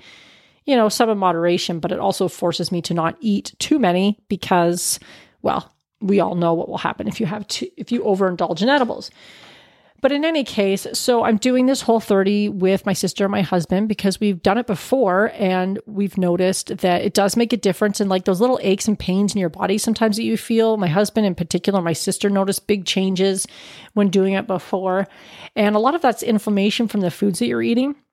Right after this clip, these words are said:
Now, for those of you who are unfamiliar with the Whole thirty, I'll link to it in the show notes as well. Um, it's a program where basically for a month you go without, let me see if I can remember the whole list 'cause it's a lot. You go without,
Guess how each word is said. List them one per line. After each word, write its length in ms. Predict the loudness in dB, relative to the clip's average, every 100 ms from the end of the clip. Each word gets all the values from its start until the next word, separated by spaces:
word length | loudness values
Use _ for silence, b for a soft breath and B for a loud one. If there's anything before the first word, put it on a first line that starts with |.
| _ _ _ _ _ -2
Now, 160 | 2 2
for 160 | 4
those 220 | 4 2
of 80 | 2
you 120 | 0
who 80 | 2
are 100 | 2
unfamiliar 640 | 2 0 0 0 0 0 0
with 320 | 0 0 0
the 80 | 0
Whole 240 | 2 0
thirty, 400 | 2 0 2 0
I'll 160 | 0 0
link 160 | 0 -2
to 80 |
it 60 | -4
in 60 | -2
the 60 |
show 160 | -2 -2
notes 260 | -4 -6 -10
as 160 | -6
well. 300 | -2 -2 -2 B B B B _
Um, 440 | 0 2 2 -2 -2
it's 200 | -2 0
a 40 |
program 680 | 0 2 2 4 2 2 0
where 160 | 0 2
basically 440 | 2 0 0 -2
for 220 | 0 0
a 20 | 2
month 480 | 2 0 -2 -8 -10
you 340 | -4 0 0
go 300 | 0 2 2
without, 1000 | 4 2 0 0 0 2 0 -2 -6 -8 b b b b b b
let 40 |
me 80 | -10
see 100 | -6
if 80 | -6
I 60 |
can 140 | -6 -8
remember 240 | -10 -8
the 100 | -6
whole 200 | -2 0
list 460 | 0 0 -2 -6 -4
'cause 180 | -4 -4
it's 120 | -4
a 60 |
lot. 440 | 0 2 0 -2 -6
You 140 | -4 0
go 200 | 2 4
without, 840 | 2 0 2 4 2 0 -4 -6